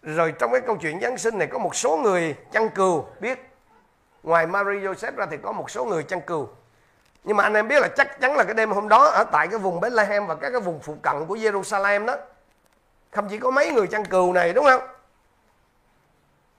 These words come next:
Nhưng mà chỉ có mấy người chăn này nè là thức canh thôi.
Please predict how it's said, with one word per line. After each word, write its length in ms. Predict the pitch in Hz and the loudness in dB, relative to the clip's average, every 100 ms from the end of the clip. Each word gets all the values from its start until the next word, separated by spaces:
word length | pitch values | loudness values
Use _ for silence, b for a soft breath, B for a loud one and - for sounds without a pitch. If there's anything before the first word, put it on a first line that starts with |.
| _ _ _ _ _ _ _ _ _ - | _ _ _ _ _ _ _ _ _ -16
Nhưng 180 | 135 | -12
mà 60 | 123 | -12
chỉ 160 | 120 123 | -12 -12
có 100 | 151 | -8
mấy 200 | 170 196 | -8 -8
người 260 | 196 123 - | -8 -8 -8
chăn 320 | 143 135 139 | -8 -6 -6
này 280 | 135 120 127 | -4 -4 -6
nè 160 | 120 110 - _ _ _ _ | -10 -14 -20 _ _ _ _
là 180 | - 110 | -16 -16
thức 200 | - 202 _ | -14 -20 _
canh 300 | 143 131 123 | -8 -8 -12
thôi. 120 | 123 | -18